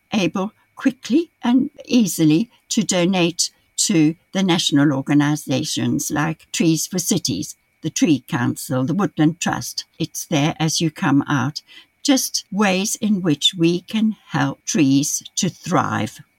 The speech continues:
because they are our greatest weapon for sustainability and for mitigating climate change.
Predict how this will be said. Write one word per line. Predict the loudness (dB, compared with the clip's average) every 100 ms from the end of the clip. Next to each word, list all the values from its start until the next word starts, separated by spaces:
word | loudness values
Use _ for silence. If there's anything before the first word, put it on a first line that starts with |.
| _ _ _ -6
because | -4 -2 -2 -2
they | -2 -2 -2
are | -2 -2 -6 -8 -6
our | -4 -4
greatest | -2 -2 -2 -4 -4 -2
weapon | -4 -4 -6 -6 -8
for | -12 -4 -2 0 -4 -10
sustainability | -6 -4 -4 -4 0 0 0 0 0 0 -2 -2 -2 -6 _
and | -2 0 -2
for | -4 -6 -2 -2 -4 _ _ _ _ _ _ -4
mitigating | -2 -2 -4 -4 -6 -2 -2 -2
climate | -2 -2 0 -2
change. | -4 -4 -2 -4 -8